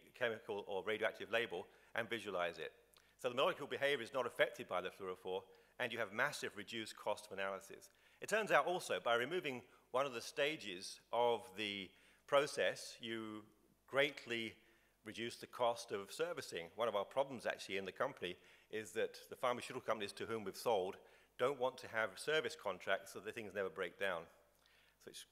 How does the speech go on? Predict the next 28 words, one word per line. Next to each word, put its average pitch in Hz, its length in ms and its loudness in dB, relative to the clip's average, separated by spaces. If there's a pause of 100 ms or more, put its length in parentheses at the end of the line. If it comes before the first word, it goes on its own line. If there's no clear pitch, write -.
(100)
causes 98 300 -8
a 90 60 -6
very, 95 240 0 (380)
uh, 92 180 -6
great 98 220 -4
loss 98 280 -8
in 90 80 -8
revenue 104 260 -4
stream. 90 300 -12 (1600)
Our 127 60 0
resolutions 151 720 2
and 131 80 -4
sensitivities, 120 640 -4
reproducibilities 120 500 -6
are 101 120 -2 (100)
extremely 113 380 -4
good. 107 200 4 (320)
I'll 175 100 6
just 190 160 0
point 170 260 6
to 143 100 2
one 143 240 10
item. 117 400 8 (520)
That's - 200 -2
this 135 180 -16
one 123 180 -4
here. 127 200 -4 (960)
Uh, 120 240 4